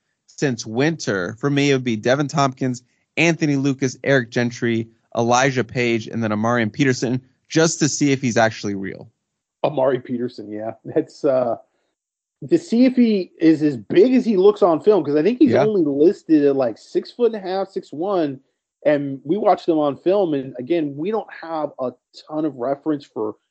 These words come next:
Speaker 2: Wichita Falls, Texas high school football, <laughs> but, I mean, he looks like he's six two and he's, like, two twenty. I mean, he looks like a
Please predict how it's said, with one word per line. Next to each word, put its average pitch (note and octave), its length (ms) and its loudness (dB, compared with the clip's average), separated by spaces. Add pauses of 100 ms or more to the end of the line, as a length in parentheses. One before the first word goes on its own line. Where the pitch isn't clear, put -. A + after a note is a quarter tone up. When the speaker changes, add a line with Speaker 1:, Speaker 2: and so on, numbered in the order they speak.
(100)
Speaker 2:
Wichita C#3 540 0
Falls, C#3+ 300 4
Texas B2+ 500 -6 (320)
high C#3 80 0
school C#3+ 220 -2
football, G3 520 2 (160)
<laughs> - 180 -20
but, G3 560 4 (540)
I F#3 80 2
mean, G#3+ 140 4
he B3 140 8
looks C4 200 6
like B3 140 4
he's G#3+ 180 -6
six - 240 -8
two A3 240 -2
and G#3 80 2
he's, E3+ 120 -6
like, E3 140 -4
two G#3 140 -12
twenty. G3+ 380 -6
I - 20 -8
mean, D3 140 -10
he G#3 80 -8
looks F#3+ 220 0
like D#3 120 -4
a B2+ 100 -8